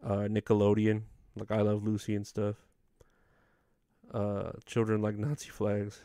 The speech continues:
<laughs> Yeah, I don't know about that. That, I mean, they might like the color red, and it does look cool. The little sign, you know, looks like le-, four legs running,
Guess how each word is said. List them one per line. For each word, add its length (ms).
<laughs> 140
Yeah, 260
I 160
don't 340
know 140
about 300
that. 300
That, 160
I 20
mean, 180
they 140
might 240
like 180
the 80
color 360
red, 260
and 100
it 120
does 240
look 180
cool. 500
The 80
little 220
sign, 460
you 100
know, 120
looks 240
like 240
le-, 320
four 340
legs 440
running, 520